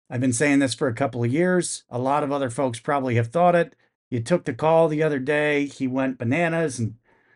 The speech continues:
explained on air what he should have been explaining only to his therapist or to his team. Now he's got Notre Dame at noon this week.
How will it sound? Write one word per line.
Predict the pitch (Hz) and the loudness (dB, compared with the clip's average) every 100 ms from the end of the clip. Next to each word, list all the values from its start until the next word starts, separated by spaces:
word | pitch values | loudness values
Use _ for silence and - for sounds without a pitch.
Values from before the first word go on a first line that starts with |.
| _ _ _ | _ _ _
explained | 135 - - 170 180 170 | -2 0 2 4 6 4
on | 160 151 | 4 4
air | 160 170 | 4 4
what | 151 | 4
he | 135 | 2
should | 120 139 | 0 0
have | 135 | 2
been | |
explaining | 131 - - 147 151 135 | 0 -2 -2 0 2 2
only | 156 160 | 2 0
to | 123 143 | 0 -2
his | 113 | -2
therapist | - 151 165 147 165 - | 0 0 2 0 -2 -2
or | 120 | -2
to | 131 | 0
his | 110 - | -2 -2
team. | 160 165 165 170 160 _ _ _ _ - | -2 0 0 -2 -4 _ _ _ _ -2
Now | 156 | 0
he's | 165 139 | 2 4
got | 170 147 | 2 4
Notre | 151 143 | 2 2
Dame | 139 147 139 | 2 4 4
at | 120 | 4
noon | 127 135 156 143 127 110 113 | 4 4 4 4 4 2 0
this | 131 117 - | -2 -2 -2
week. | 127 110 95 | 0 0 -2